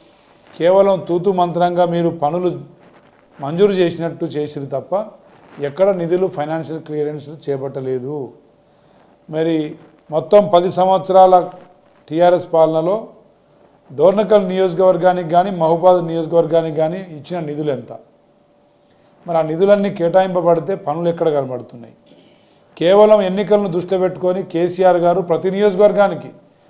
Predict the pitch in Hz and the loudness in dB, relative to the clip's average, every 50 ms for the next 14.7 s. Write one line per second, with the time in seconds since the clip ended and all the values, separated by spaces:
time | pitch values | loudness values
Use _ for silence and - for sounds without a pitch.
0 | _ _ _ - 135 131 139 170 185 185 - 214 208 208 214 202 170 180 196 202 | _ _ _ -6 0 4 6 6 6 6 2 0 0 4 4 2 2 2 -2 2
1 | 208 208 202 175 170 196 196 185 170 190 196 196 196 190 - 240 269 277 269 - | 2 2 2 2 2 2 2 2 4 4 4 4 4 0 -2 -4 -8 -8 -10 -12
2 | - - _ _ _ _ _ _ _ _ - 143 143 160 180 226 233 226 165 208 | -20 -20 _ _ _ _ _ _ _ _ -14 -10 -4 0 2 2 2 2 2 0
3 | 208 190 208 208 202 202 190 160 139 196 196 175 190 196 196 185 190 156 165 185 | 4 6 6 6 4 2 -2 -4 -2 -2 0 2 2 2 2 2 0 -2 -2 0
4 | 190 190 185 196 185 180 185 185 175 175 175 170 - - _ _ _ 143 139 147 | -4 -4 -2 -4 -4 -4 -4 -6 -8 -10 -12 -16 -20 -20 _ _ _ -14 -12 -6
5 | 143 196 202 202 190 190 185 - 175 180 180 175 175 175 175 180 170 156 156 - | 0 0 2 2 4 2 2 2 0 0 2 2 2 2 2 0 -4 -6 -8 -12
6 | - - _ _ _ _ 147 139 160 175 165 196 180 135 - - 160 156 165 170 | -16 -20 _ _ _ _ -10 -8 -6 -2 -2 -2 -2 -2 -6 -6 -6 -6 -4 -4
7 | 170 170 160 160 156 - - - _ _ _ _ _ _ _ _ - 151 156 165 | -4 -4 -4 -6 -8 -14 -20 -20 _ _ _ _ _ _ _ _ -6 -4 0 2
8 | 190 180 196 196 202 190 175 175 170 175 180 170 175 170 170 170 160 156 151 - | 4 4 4 4 2 2 0 -2 -2 -2 -2 0 2 2 0 0 -2 -4 -4 -2
9 | 180 180 170 156 156 160 190 196 202 - 190 175 156 170 165 160 160 147 139 160 | -2 -2 -2 -2 -4 -4 -2 -4 -4 -4 -4 -4 -2 -2 -2 -2 -4 -6 -8 -8
10 | 156 135 139 139 143 143 147 139 139 147 143 135 127 131 131 135 139 147 143 131 | -6 -4 -2 -4 -4 -4 -4 -4 -4 -4 -4 -6 -6 -8 -8 -8 -10 -12 -14 -16
11 | 120 - _ _ _ _ _ _ _ _ _ _ _ _ _ _ _ _ _ _ | -20 -20 _ _ _ _ _ _ _ _ _ _ _ _ _ _ _ _ _ _
12 | _ _ _ _ _ _ - 135 135 147 160 190 202 214 214 220 214 196 202 196 | _ _ _ _ _ _ -12 -10 -8 -4 0 2 4 6 6 6 4 4 0 0
13 | 180 180 175 175 - 165 156 180 185 190 190 185 165 139 180 165 160 165 160 160 | 0 0 -2 -2 -2 0 4 4 4 4 4 0 -2 -2 -2 0 2 0 0 0
14 | 160 156 151 156 151 147 143 165 196 233 - 262 - - | -2 -4 -6 -6 -8 -6 -4 0 0 0 0 -2 -8 -18